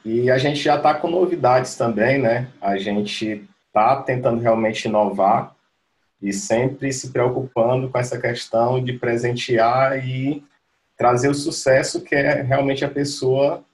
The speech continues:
ter aquele presente naquele momento de forma inesperada. É, aproveitar o gancho, a gente tá com um lançamento que vai sair a partir de abril, primeira mão aí pra a galera do Incrível Talento.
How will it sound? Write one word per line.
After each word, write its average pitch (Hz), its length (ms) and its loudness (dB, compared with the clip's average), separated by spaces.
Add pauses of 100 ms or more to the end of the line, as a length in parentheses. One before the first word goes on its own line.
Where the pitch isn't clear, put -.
(460)
ter 127 100 4
aquele 131 260 0
presente 135 480 0
naquele 139 240 -2
momento 131 480 2
de 135 100 -6
forma 135 300 0
inesperada. 135 800 2 (800)
É, 107 240 4
aproveitar 147 560 2
o 147 100 2
gancho, 143 680 2
a 107 80 -4
gente 123 300 -4
tá 135 340 4
com 131 160 -4
um 131 60 2
lançamento 135 680 2
que 139 120 -4
vai 123 220 2
sair 120 640 0 (520)
a 110 100 0
partir 107 200 -4
de 131 120 2
abril, 139 600 2 (140)
primeira 123 380 2
mão 127 280 4
aí 120 200 2
pra 120 520 2 (500)
a 98 60 -10
galera 113 440 4
do 110 680 -6 (680)
Incrível 123 380 -2
Talento. 127 640 0